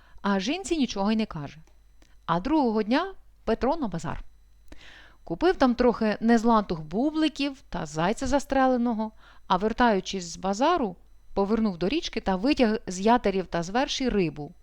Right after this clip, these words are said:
а зайця вкинув у вершу. Тоді рибу ту одніс у ліс і порозкидав попід кущами, а бублики взяв та й почіпляв на грушу, що на краю лісу стояла. Тоді вертається додому. Пообідали з жінкою,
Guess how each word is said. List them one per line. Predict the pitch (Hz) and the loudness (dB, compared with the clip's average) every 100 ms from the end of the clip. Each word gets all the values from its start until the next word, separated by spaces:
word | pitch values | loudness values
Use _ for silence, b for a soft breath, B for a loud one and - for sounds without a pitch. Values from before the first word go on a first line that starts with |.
| - - | -20 -8
а | - 175 | -2 0
зайця | - 302 - 185 - - | 2 0 0 -4 -4 -10
вкинув | - 233 247 233 175 | -2 2 4 2 0
у | |
вершу. | 160 135 - - - - _ - - b b b b b - | -2 -4 -6 -14 -20 -20 _ -20 -20 b b b b b -10
Тоді | 180 311 311 | 2 4 6
рибу | 240 269 240 | 4 2 0
ту | 233 | 0
одніс | 208 190 220 269 - | 0 2 0 0 -4
у | 160 | -8
ліс | 147 214 349 - b b b - | -4 -2 -2 -4 b b b -4
і | 339 | -2
порозкидав | 262 220 - 208 240 254 | 0 0 -2 2 2 2
попід | 214 214 - | -2 -2 -8
кущами, | 208 - - 320 320 285 269 - b | -10 -6 -2 0 0 0 0 -4 b
а | - | -2
бублики | 208 330 277 247 | 0 0 -2 -2
взяв | 202 269 320 - | 2 2 2 0
та | - | 0
й | 269 | 0
почіпляв | - 226 226 220 208 | 0 -2 -2 0 0
на | 208 | 0
грушу, | 180 175 156 - 160 - | -2 -4 -6 -12 -14 -10
що | - | -6
на | 190 | -4
краю | 180 196 190 | 0 0 0
лісу | 180 151 165 | -4 -6 -10
стояла. | - 151 131 - - - _ - - - - | -8 -6 -6 -8 -16 -20 _ -20 -20 -18 -12
Тоді | 165 180 | -6 -2
вертається | 349 320 165 175 220 196 | 0 0 2 0 0 -2
додому. | 175 143 127 - - _ _ - - - - | -2 -4 -6 -10 -20 _ _ -20 -20 -14 -6
Пообідали | 202 147 139 226 339 277 | -4 -2 -2 2 4 4
з | 262 | 0
жінкою, | 214 240 233 208 196 | 0 0 0 -2 -4